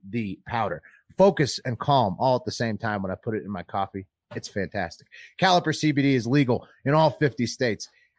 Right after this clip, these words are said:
All of the chill with none of the high of traditional cannabis.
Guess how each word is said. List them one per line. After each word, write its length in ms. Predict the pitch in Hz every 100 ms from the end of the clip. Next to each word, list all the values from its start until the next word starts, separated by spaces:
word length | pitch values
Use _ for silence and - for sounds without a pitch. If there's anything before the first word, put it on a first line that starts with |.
| _
All 300 | 143 185 208
of 80 | 160
the 100 | 123
chill 500 | - 135 120 104 - _ -
with 140 | 110
none 300 | 107 135 160
of 80 | 147
the 100 | 117
high 460 | 87 110 92 73 - _ -
of 200 | 113 92
traditional 480 | - 123 117 - 95
cannabis. 440 | - 107 90 85